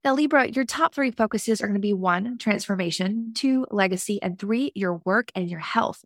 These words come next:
Now, let's talk about why. You are still in the thick of it when it comes to personal growth and transformation. On one hand, you feel clear, and on the other, you may find yourself looking back at some recent choices.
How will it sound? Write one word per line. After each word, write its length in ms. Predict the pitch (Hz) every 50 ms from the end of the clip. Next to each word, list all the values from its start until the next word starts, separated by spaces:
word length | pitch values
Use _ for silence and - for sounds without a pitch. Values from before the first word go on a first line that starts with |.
| -
Now, 160 | 180 185 175 -
let's 220 | - - 226 - -
talk 160 | - 180 -
about 220 | - - - -
why. 300 | - - - - - - - _ - - - - _ _ _ _ _ _
You 260 | - 214 254 311 330 320
are 120 | - 240
still 540 | 220 - - - - - 277 277 269 277 254
in 100 | - 214
the 80 | 220 202
thick 200 | - 233 220 -
of 100 | 185 185
it 160 | - - _
when 160 | - 196 202 185
it 80 | -
comes 220 | - 214 196 190 -
to 80 | 196
personal 400 | 185 - 190 180 - - 190 175
growth 360 | 175 - 170 160 160 165 165 -
and 100 | 170 170
transformation. 840 | - - - - 190 - 175 175 190 214 220 - 190 175 - 196 220 _ -
On 120 | 170 175
one 180 | 165 175 185 196
hand, 280 | 202 196 196 190 185 196
you 80 | 185
feel 200 | - - - -
clear, 360 | - - 226 226 247 277 330 -
and 120 | - 208
on 80 | 185 180
the 120 | 180 -
other, 220 | - 226 240 269 262
you 160 | 262 277 262
may 140 | 254 269 269
find 280 | - 240 226 247 269
yourself 380 | 311 - - - 214 202 214 - _ _ _ _ _ _ -
looking 260 | 220 220 - 285 294 269
back 340 | 254 208 196 - - -
at 120 | 208 196 -
some 160 | - 220 196
recent 280 | 185 180 160 - 208 -
choices. 600 | - 233 240 220 - - - - - - -